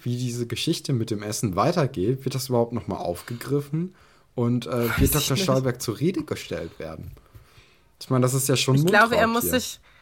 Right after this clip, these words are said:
Speaker 2: muss sich dann bald verteidigen, warum er das dann trotzdem, äh, durchgesetzt hat. Aber das ist die Demokratie.
Speaker 1: Das stimmt.
Speaker 2: Hat er ja nicht alleine entschieden.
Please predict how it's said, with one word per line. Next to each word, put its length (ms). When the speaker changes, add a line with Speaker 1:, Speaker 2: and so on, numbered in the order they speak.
Speaker 2:
muss 200
sich 140
dann 180
bald 200
verteidigen, 880
warum 300
er 80
das 180
dann 140
trotzdem, 720
äh, 400
durchgesetzt 580
hat. 100
Aber 320
das 160
ist 200
die 60
Demokratie. 840
Speaker 1:
Das 220
stimmt. 400
Speaker 2:
Hat 140
er 100
ja 140
nicht 160
alleine 340
entschieden. 640